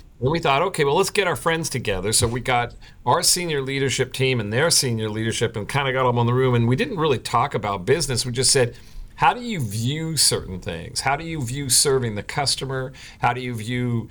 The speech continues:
serving one another?" And that led to an even bigger group. And we quickly realized as each time we expanded the group, it became pretty obvious that these co-,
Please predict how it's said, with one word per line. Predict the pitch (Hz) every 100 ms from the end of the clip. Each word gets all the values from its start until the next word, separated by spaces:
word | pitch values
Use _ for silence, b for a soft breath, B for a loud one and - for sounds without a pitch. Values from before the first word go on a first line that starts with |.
| B
serving | - 131 113 107
one | 104 104
another?" | 104 110 127 127 120 - B B B
And | 123 151
that | 180 185
led | 139 151 156 127
to | 139 120
an | 120
even | 127 120
bigger | 107 156 143 135
group. | 98 113 110 110 -
And | 120 120
we | 135 131 120
quickly | - 208 - 170 131
realized | 120 131 127 113 107 107 117
as | 104 -
each | 127 165 -
time | 160 143 127
we | 110
expanded | 101 - 127 120 117 98
the | 104
group, | 104 127 110 - B B B
it | -
became | - - 139 117
pretty | - - 185 165 127
obvious | 127 131 127 113
that | 123 120
these | 131 120
co-, | - 143